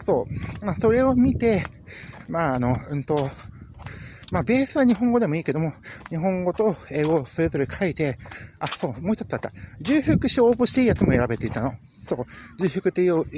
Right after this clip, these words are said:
のは、えっと、五個あったら五個に全く同じのを送っても問題ないってやつ。うん。写真の場合だとね、結構重複エヌジーっていうのあるわけよ。<laughs> そうそう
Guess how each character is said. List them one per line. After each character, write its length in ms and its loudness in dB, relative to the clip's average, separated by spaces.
の 100 0
は、 100 2
え 60 -4
っ 40 -8
と、 180 0
五 120 2
個 120 0
あ 20 4
っ 40 0
た 80 0
ら 60 0
五 120 -2
個 100 0
に 100 0
全 260 -4
く 220 -2
同 100 2
じ 100 0
の 100 2
を 40 2
送 120 -4
っ 40 -4
て 100 -6
も 140 -2
問 200 0
題 160 0
な 80 0
い 20 -4
っ 40 -6
て 120 -14
や 80 -8
つ。 160 -18
う 80 -6
ん。 140 -2
写 240 -6
真 200 2
の 80 0
場 80 4
合 60 6
だ 100 2
と 100 -2
ね、 160 0
結 140 0
構 80 2
重 380 4
複 160 0
エ 120 4
ヌ 140 6
ジ 100 2
ー 40 0
っ 40 -6
て 60 0
い 20 2
う 40 4
の 80 4
あ 60 2
る 100 2
わ 120 4
け 120 -2
よ。 120 -2
<laughs> 140 -16
そ 320 -8
う 240 4
そ 140 0
う 20 -2